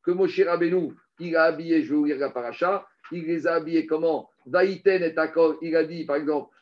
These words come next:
il a marqué, <clears throat> il leur a fait comme ça. Il leur a mis les habits. Qu'est-ce qu'il a mis comme habit ? Il a marqué,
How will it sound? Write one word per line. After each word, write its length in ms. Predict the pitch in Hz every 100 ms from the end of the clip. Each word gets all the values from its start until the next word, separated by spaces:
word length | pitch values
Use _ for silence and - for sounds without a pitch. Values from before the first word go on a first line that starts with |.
| _
il 80 | 147
a 60 | 160
marqué, 680 | 160 - 180 185 185 185 -
<clears throat> 1160 | 185 180 151 - _ _ _ _ _ _ _ -
il 100 | 143
leur 120 | 151
a 100 | 147
fait 100 | 165
comme 180 | 170 151
ça. 220 | 147 - _ _ -
Il 100 | 151
leur 160 | 170 165
a 100 | 170
mis 380 | 180 196 196 165
les 460 | 175 185 180 156
habits. 380 | 175 151 139 _ _ _ -
Qu'est-ce 180 | 170 -
qu'il 140 | 170
a 60 | 180
mis 160 | 190
comme 180 | 180 165
habit ? 300 | 160 135 - _ _ -
Il 100 | 151
a 40 |
marqué, 840 | 156 156 - 185 175 180 185 180